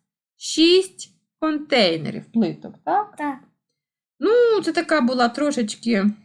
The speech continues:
Speaker 1: заплутана
Speaker 2: Ва-, і
Speaker 1: задачка.
Speaker 2: важка.
Speaker 1: І важка. Так, і важка. Ми трошки довго з нею розбиралися,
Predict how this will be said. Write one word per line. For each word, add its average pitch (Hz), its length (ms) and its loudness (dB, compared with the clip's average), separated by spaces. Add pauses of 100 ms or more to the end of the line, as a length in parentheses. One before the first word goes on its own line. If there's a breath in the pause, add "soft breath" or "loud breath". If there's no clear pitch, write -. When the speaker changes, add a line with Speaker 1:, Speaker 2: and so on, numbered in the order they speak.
(120)
Speaker 1:
заплутана 277 760 0
Speaker 2:
Ва-, 339 60 0
і - 20 -2
Speaker 1:
задачка. 349 680 2
Speaker 2:
важка. 302 220 -8
Speaker 1:
І - 80 -4
важка. 190 760 0
Так, 202 220 0
і 240 60 -6
важка. 339 480 2
Ми 247 340 -2
трошки 190 480 -8
довго 202 480 2
з - 20 -8
нею 185 160 -4
розбиралися, 320 800 0